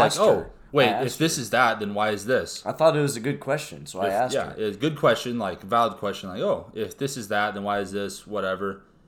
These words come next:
Speaker 2: And ever since then, dude, hated me.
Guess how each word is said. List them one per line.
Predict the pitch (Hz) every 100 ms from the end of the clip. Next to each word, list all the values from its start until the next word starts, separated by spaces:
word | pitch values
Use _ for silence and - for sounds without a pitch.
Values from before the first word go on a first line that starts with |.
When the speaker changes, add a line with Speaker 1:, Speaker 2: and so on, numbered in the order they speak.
| _ _ _ -
Speaker 2:
And | 113 107 104
ever | 113 117
since | 123 131 120 113
then, | 104 98 92 87
dude, | 85 87 85 82 _ _ _
hated | - 90 101 98 92 82
me. | 85 82